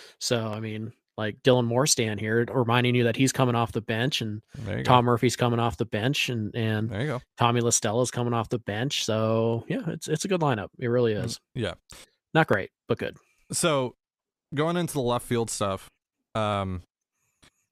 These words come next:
Speaker 2: you know, Jerry mentioned how im-, important it is for them to at least give this one more go with guys like Jared Kelenic, Taylor Trammell, because if they do hit, if at least one of them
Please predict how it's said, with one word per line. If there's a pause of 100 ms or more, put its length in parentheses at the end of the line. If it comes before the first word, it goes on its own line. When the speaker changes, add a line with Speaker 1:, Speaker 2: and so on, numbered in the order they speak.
(460)
Speaker 2:
you
know,
Jerry
mentioned
how
im-,
important
it
is
for
them
to
at
least
give
this
one
more
go (120)
with
guys
like
Jared
Kelenic, (100)
Taylor
Trammell,
because
if
they
do
hit,
if
at
least
one
of
them